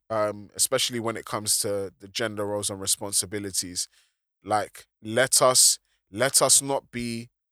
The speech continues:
driven by worldly ideals, especially as believers. Let's not be driven by worldly ideals. And I say that to say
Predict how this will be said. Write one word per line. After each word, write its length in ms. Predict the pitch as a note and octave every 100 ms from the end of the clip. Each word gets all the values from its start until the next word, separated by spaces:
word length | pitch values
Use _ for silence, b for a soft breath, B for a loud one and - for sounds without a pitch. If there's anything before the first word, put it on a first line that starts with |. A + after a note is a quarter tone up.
| G#2
driven 560 | - B2 A#2 G#2+ G#2 F#2+
by 320 | A2+ G#2 G2+ G2+
worldly 600 | G#2 G#2+ A2 G#2 A2+ G#2
ideals, 600 | G2+ G2 A2 A2 C3+ - -
especially 480 | F#2 - A2 A2+
as 140 | G2+ F2+
believers. 680 | G2+ G2+ F#2+ F#2 F#2 - - _ _ _ _ _ -
Let's 180 | A#2+
not 160 | D3+ C#3+
be 80 | B2+
driven 380 | A2+ B2 A2+ G#2
by 100 | F#2
worldly 420 | G2+ G#2+ G2 G2+
ideals. 380 | G#2 G2 G2+ G2+
And 80 |
I 60 | F#2+
say 180 | - C3+
that 160 | B2
to 60 | -
say 340 | - A#2 G#2